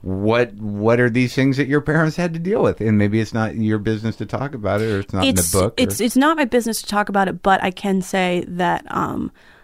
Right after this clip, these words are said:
Speaker 2: that they both, in their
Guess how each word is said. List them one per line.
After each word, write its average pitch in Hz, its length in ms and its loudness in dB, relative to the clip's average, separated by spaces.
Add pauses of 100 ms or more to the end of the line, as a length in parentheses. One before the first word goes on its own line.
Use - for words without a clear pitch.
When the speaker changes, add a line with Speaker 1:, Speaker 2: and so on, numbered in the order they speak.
(280)
Speaker 2:
that 180 460 0 (140)
they 190 680 2
both, 185 680 2
in 196 220 2
their 180 200 0